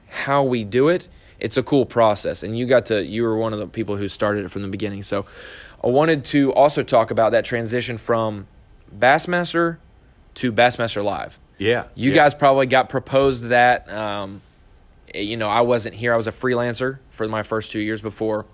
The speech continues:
Speaker 1: Bassmaster Live started. What was that like, the conversations in the conference room just upstairs from where we are
Speaker 2: You know,
Speaker 1: now?
Speaker 2: actually, it, it sort of took place at, at, uh, U S Pizza. <laughs> That's where we went
Speaker 1: U S
Speaker 2: to
Speaker 1: Pi-
Speaker 2: lunch.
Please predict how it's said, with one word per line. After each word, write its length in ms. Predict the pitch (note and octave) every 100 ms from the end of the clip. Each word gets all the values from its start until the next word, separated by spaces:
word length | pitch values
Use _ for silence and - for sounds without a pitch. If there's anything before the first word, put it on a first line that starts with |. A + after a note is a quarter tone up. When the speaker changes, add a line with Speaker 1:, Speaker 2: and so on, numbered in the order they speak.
| _ _ -
Speaker 1:
Bassmaster 380 | A2+ G#2+ A2 -
Live 200 | A2 G#2+
started. 340 | - A2 A2 - _ _ _ _ _ _ _ -
What 180 | C3+ D#3
was 120 | C3
that 140 | C3+
like, 280 | B2 B2 A2+
the 100 | A2+
conversations 600 | B2+ A#2+ A2+ B2+ A#2 A#2
in 80 | A2+
the 80 | A2+
conference 460 | - A#2+ A#2 A2+
room 200 | B2 A#2 - - -
just 240 | B2 B2
upstairs 420 | B2 - - A#2 A2
from 100 | A#2
where 100 | A2
we 120 | G#2+
are 40 |
Speaker 2:
You 60 | D#3+
know, 60 | F#3
Speaker 1:
now? 60 |
Speaker 2:
actually, 360 | C#3+ - A3+ D3
it, 260 | D#3+ C3+
it 120 | C#3 -
sort 260 | D3+ F3+
of 200 | A3 B2 - _ _
took 240 | - D3+ -
place 400 | D3 E3 E3+ A#2+
at, 80 | - -
at, 260 | A#2 - A#2+
uh, 280 | A2 G#2 F#2+ - _ _ -
U 120 | B2+ C#3+
S 120 | -
Pizza. 400 | D#3+ F#3 - E2+ _ -
<laughs> 160 | -
That's 320 | - A2 B2+ -
where 120 | A3+
we 40 |
went 20 | D#3+
Speaker 1:
U 80 |
S 60 | -
Speaker 2:
to 60 | G3+
Speaker 1:
Pi- 40 |
Speaker 2:
lunch. 160 | A3